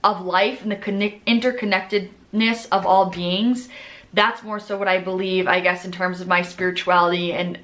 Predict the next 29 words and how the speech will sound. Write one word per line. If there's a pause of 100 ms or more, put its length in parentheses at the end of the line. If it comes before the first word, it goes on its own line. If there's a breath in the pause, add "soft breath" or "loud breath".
in
my
faith. (120)
I
always
say
that
I
see
life
as,
like,
the
yin
yang
symbol.
So
I
think
that
we
are
all
a
part
of
the
same
whole.